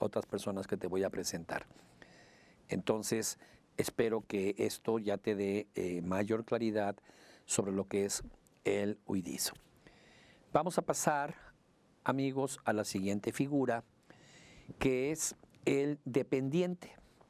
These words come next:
la herida del abandono. Y ese es el aspecto físico del dependiente.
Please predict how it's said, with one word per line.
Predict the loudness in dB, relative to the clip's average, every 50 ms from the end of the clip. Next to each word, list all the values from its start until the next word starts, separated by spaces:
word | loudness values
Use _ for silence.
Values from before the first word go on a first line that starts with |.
| -20 -20 -20 -20 -18 -18 -20 -20 -20 -20 -20 -20 -20 -20 -20 -20 _ _ _ _ -4
la | -2 0 2 2 0 0
herida | 0 0 2 2 2
del | 2 2 0
abandono. | 2 0 0 -2 0 0 0 0 0 -2 -4 -6 -10 _ _ _ _ _ _ -20 -20 -20 -20 -20 -20 -20 -20 -20 -20 -20 -20 -20 -8 -2
Y | 0 0 0
ese | 2 0 -2
es | 0 2
el | 0
aspecto | 0 0 -2 -2 -2 -2 0 -2 -6 -2
físico | -2 -2 -2 -2 -2 0 0 2
del | 2 2 0 2
dependiente. | 0 -2 0 0 -2 -2 0 0 0 0 0 0 0 0 0